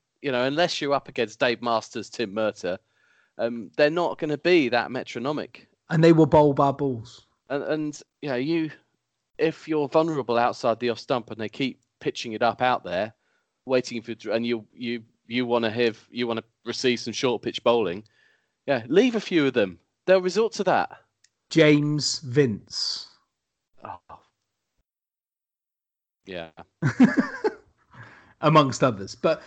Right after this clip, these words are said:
Speaker 2: but when you look around, look around the world, mate, at the moment,
Speaker 1: James,
Speaker 2: in actual
Speaker 1: James
Speaker 2: fact
Speaker 1: Vince, do you know, that, that's, he's the sort of, he is good enough.
Speaker 2: Yeah.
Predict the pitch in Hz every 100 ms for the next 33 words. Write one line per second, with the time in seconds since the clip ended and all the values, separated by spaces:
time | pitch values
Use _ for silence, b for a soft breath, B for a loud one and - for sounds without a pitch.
0 | B B 208 254 294 247 220 190 165 151
1 | 220 - 214 196 156 139 104 104 101 92
2 | 110 123 110 90 104 - _ _ _ -
3 | 370 170 190 415 403 - 156 208 - -
4 | 302 277 175 180 - 285 240 240 - _
5 | _ _ _ - 381 359 - 269 - 254
6 | 233 - - - - 320 339 269 233 -
7 | 247 214 107 87 - - - - 143 143